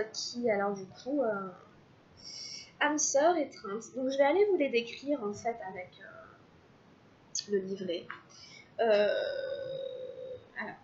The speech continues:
on va commencer par l'âme sœur. L'amour est l'énergie divine et universelle de la vie. Il est vivant, intelligent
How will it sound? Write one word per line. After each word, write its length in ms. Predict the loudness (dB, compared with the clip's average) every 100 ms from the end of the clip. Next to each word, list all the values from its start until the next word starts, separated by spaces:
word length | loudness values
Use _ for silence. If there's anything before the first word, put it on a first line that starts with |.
| -20 -20 -20 -18 -10
on 40 |
va 80 | -10
commencer 420 | -8 -8 -6 -8
par 140 | -8 -18
l'âme 280 | -18 -18
sœur. 460 | -12 -12 -12 -20 -20 -20 -20 -20 -20 -20 -20 -20 -20 -20 -20 -20 -20 -20 -20 -20 -20 -20 -20 -20 -20 -18 -18 -20 -16 -2
L'amour 720 | 2 4 6 6 6 4 2 2
est 80 | 4
l'énergie 440 | 4 4 2 0 -2
divine 360 | -2 0 0
et 80 | 2
universelle 720 | 2 4 2 2 -2 2 2
de 80 | 0
la 80 | -4
vie. 320 | -10 -14 -16 -20 -20 -20 -20 -20 -20 -20 -20 -20 -20 -20 -20 -20 -20 -20 -20 -20 -20 -20 -20 -20 -20 -20 -20 -20 -20 -14 0
Il 120 | 4
est 80 | 6
vivant, 380 | 6 6 2 -2 -14 -10 2
intelligent 680 | 4 4 0 0 -2 -4 -8